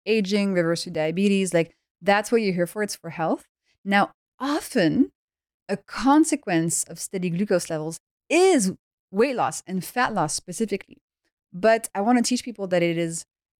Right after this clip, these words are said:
a welcome consequence. It's not the primary objective, right? Because if your only focus is losing weight,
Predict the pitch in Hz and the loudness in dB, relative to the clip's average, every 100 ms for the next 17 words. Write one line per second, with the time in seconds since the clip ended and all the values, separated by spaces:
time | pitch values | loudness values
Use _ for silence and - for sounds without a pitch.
0 | - 180 175 175 190 190 196 180 165 - | -4 0 0 2 2 0 -6 -6 -6 -8
1 | 165 214 - 277 381 - - _ _ _ | -6 -6 -2 0 0 -8 -14 _ _ _
2 | 196 - 226 240 196 - 202 202 190 175 | -8 2 4 4 0 -2 0 2 2 2
3 | 156 165 - 92 - 185 202 214 214 196 | 0 -2 -4 -12 -8 -4 -2 -2 -2 -2
4 | 190 - _ _ _ _ _ _ _ - | -2 -12 _ _ _ _ _ _ _ 2
5 | 294 294 285 285 - _ _ _ 269 294 | 2 2 0 0 0 _ _ _ 6 8
6 | 302 294 262 - 214 - - - - - | 8 6 2 2 2 2 -10 -12 -12 -12
7 | - _ _ _ _ - 196 - 180 196 | -18 _ _ _ _ -4 -4 -2 0 6
8 | 196 240 240 247 196 170 185 - - - | 8 8 6 2 2 2 2 0 -6 -18